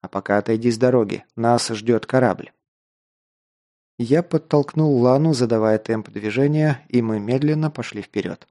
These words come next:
Девушка как будто смирилась со своей ролью заложницы,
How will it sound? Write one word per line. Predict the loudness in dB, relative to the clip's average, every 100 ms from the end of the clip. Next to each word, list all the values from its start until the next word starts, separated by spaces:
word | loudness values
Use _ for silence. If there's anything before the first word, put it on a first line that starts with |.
| _ _ _ _ _ _ -12
Девушка | -2 -2 -2 -4 -6 -4
как | -6 -6
будто | -6 -6 -6
смирилась | -6 -4 0 2 2 -2
со | -6
своей | -8 -4 0
ролью | 2 2 2 2
заложницы, | 2 2 2 0 -2 -8 -6